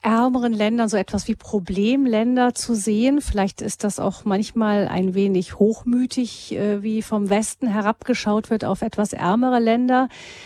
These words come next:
als diejenigen, die etwas von uns brauchen. Ähm, wir stellen aber fest, in der Kirche ist das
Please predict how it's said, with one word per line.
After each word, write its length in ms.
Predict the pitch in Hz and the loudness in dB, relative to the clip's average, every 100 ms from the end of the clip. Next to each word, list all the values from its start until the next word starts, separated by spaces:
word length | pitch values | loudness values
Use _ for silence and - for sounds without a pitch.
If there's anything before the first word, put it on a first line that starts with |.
| - - | -20 -6
als 240 | 226 214 - | -2 0 0
diejenigen, 460 | 233 254 240 226 | 0 2 2 0
die 80 | 220 | 0
etwas 300 | 208 220 196 | 0 0 -2
von 160 | 220 - | -2 0
uns 300 | 285 320 - | 0 0 -2
brauchen. 560 | - 165 190 233 311 - - - - _ - | 2 2 2 0 0 -2 -18 -18 -20 _ -6
Ähm, 220 | 262 226 | -2 0
wir 80 | 233 | 0
stellen 260 | - 247 262 | 0 0 2
aber 180 | 233 214 | 0 0
fest, 300 | 214 247 262 | -2 -2 -2
in 100 | 226 | 0
der 100 | 220 | -2
Kirche 440 | - 269 311 233 | 0 0 0 -2
ist 260 | - - 220 | -4 -4 -4
das 600 | 208 - - - - | -4 -6 -8 -10 -12